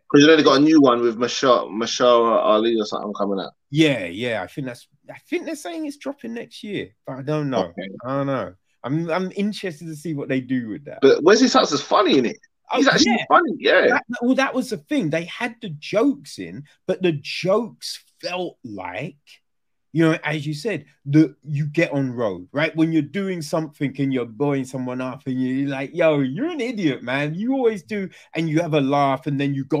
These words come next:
Speaker 2: on
Speaker 1: Yeah.
Speaker 2: to the next thing, right? And, and that's, there's, sometimes you watch these films and it's so serious, it's so dark, and you're like, "I mean, I get it, but they're meant to be friends.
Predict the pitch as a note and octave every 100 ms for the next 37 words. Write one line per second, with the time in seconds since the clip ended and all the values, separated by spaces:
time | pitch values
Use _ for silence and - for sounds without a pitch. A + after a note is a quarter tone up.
0 | C3 A2 G#2 - - - - - A2+ E2+
1 | - _ _ _ D3+ D#3 D3+ D#3 D3+ D#3
2 | E3 G#3 - - _ _ _ F#3+ E3+ D#3
3 | A3+ B3+ B3+ A#3 F3 F3 G3+ - F#3 D3
4 | A#3+ G3 C#3+ C#3 C#3 - F#3 F#3+ D#3+ D3
5 | - D3 C#3 A#2+ G2+ F#2+ - D#3 - -
6 | - D3+ C3+ D3+ D3 A2+ - C#3+ D3 D3+
7 | D3 - _ _ _ _ _ _ _ _
8 | _ - B3 B3+ B3 A#3 F3+ E3 - F#4
9 | D#4+ E3 E3+ E3 - G#3 F3+ - _ _
10 | - F#3 D4+ C#4 A#3 G3+ E3+ D3 - D4
11 | C#4+ C#3 A#2